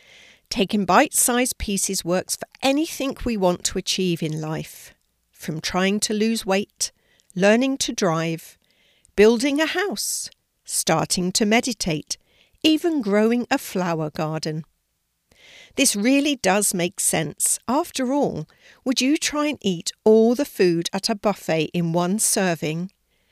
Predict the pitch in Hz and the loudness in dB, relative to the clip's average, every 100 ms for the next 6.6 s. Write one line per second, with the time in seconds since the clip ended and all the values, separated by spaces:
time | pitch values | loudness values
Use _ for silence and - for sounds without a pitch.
0 | _ - 180 180 170 165 180 _ _ _ | _ -4 0 0 0 0 -4 _ _ _
1 | _ - 240 254 311 226 202 - 175 - | _ -2 0 2 0 -2 -2 -2 -2 -4
2 | - - - 180 180 156 160 170 196 - | -6 -10 -2 0 0 -4 -4 -4 -4 -8
3 | 190 - 196 - 170 165 160 156 - _ | -8 -8 -8 -8 -6 -6 -6 -8 -12 _
4 | _ _ _ _ _ _ _ _ _ _ | _ _ _ _ _ _ _ _ _ _
5 | _ _ - - - - _ 196 185 175 | _ _ -18 -16 -20 -20 _ -2 0 0
6 | 180 - 151 - 147 156 | -2 -4 -4 -4 -4 -10